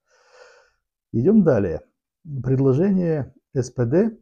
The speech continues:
получило большую поддержку со стороны коалиции. По мнению Михаэля Штюбгена, министра внутренних дел Брандербургского Х Д С,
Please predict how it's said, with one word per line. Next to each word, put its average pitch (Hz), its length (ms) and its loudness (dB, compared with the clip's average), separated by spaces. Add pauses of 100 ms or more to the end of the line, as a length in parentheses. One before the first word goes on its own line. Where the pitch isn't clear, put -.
получило 123 480 -2
большую 147 400 -2
поддержку 127 520 -4
со 127 140 -10
стороны 120 420 -4
коалиции. 131 680 -2
По - 180 -6
мнению 156 440 -2
Михаэля 135 540 0
Штюбгена, 120 640 -4
министра 117 580 -4
внутренних 110 560 -4
дел 110 200 -4
Брандербургского 113 920 -6
Х - 160 -16
Д 156 240 0
С, - 160 -10